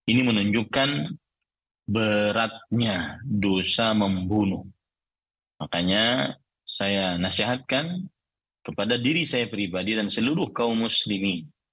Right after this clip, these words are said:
agar menjaga diri saat amarah. Jangan sampai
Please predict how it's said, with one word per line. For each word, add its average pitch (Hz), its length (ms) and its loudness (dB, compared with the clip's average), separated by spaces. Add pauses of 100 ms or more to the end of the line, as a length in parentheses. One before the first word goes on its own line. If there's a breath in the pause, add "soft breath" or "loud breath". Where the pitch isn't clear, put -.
(560)
agar 117 800 0 (720)
menjaga 98 1080 0 (380)
diri 107 720 2 (480)
saat 107 500 -2 (160)
amarah. 107 480 0 (1120)
Jangan 98 640 0
sampai 104 960 0